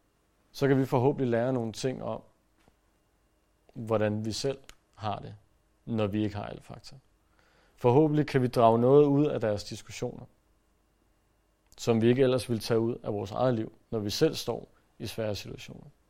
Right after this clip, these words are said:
Så det tror jeg er enormt lærerigt at se på den her diskussion. Fordi ligesom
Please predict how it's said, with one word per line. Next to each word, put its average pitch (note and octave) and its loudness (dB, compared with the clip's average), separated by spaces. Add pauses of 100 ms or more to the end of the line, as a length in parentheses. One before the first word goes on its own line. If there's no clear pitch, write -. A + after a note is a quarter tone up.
(600)
Så - -8
det C3 0 (280)
tror D3 6
jeg C3+ 4
er D#3+ -2
enormt D3 6
lærerigt A2+ 0 (580)
at - -2
se C3+ 0
på A2 -2
den A2+ 0
her A2 0
diskussion. - -12 (1900)
Fordi B2 4
ligesom D3 2